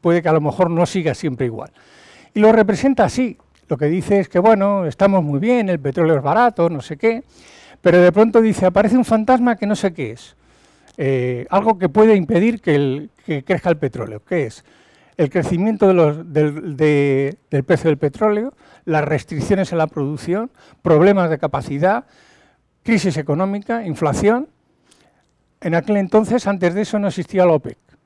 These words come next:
Luego se crea la opec y cambia todo el panorama, ese nuevo hábitat, esa nueva forma de, de, de, del entorno, fue lo que ayudó, digamos, a que la Selcom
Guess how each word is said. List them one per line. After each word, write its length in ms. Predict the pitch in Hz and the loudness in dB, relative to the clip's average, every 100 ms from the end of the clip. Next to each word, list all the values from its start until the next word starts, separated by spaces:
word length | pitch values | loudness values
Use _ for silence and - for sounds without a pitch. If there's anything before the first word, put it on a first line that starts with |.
| _ _ _ _ - | _ _ _ _ -4
Luego 440 | 151 170 165 233 | 2 4 4 0
se 160 | - 139 | -4 -4
crea 180 | 160 | 0
la 80 | 170 | 2
opec 320 | 156 208 233 - | 2 2 -2 -2
y 100 | 175 | -6
cambia 360 | 175 202 202 185 | 0 0 2 4
todo 180 | 196 | 6
el 80 | 180 | 4
panorama, 480 | 151 135 107 113 220 _ _ _ | 2 -4 -6 -10 -14 _ _ _
ese 240 | - 151 165 | -8 -4 0
nuevo 340 | 175 165 165 | 2 4 6
hábitat, 440 | 196 214 190 247 180 | 4 2 -2 -2 -2
esa 200 | 135 139 | -8 -6
nueva 300 | 147 170 117 | 0 0 0
forma 420 | - 202 151 135 | 2 2 2 -2
de, 260 | 131 127 123 _ _ - - _ | -4 -6 -8 _ _ -20 -20 _
de, 840 | - 143 143 131 127 127 120 113 120 _ _ | -12 -2 2 2 2 0 -4 -8 -14 _ _
de, 320 | - 123 127 170 | -6 -4 -6 -6
del 240 | 147 143 | -2 0
entorno, 480 | 139 139 226 220 269 | 0 2 2 0 -6
fue 200 | - 170 | -2 2
lo 100 | 170 | 2
que 100 | 165 | 2
ayudó, 320 | 156 143 160 | 0 0 0
digamos, 380 | 175 143 170 180 | 0 0 -4 -6
a 60 | 160 | -6
que 80 | 160 | -4
la 120 | 147 | -4
Selcom 520 | - 196 170 131 123 | -2 -4 -4 -10 -12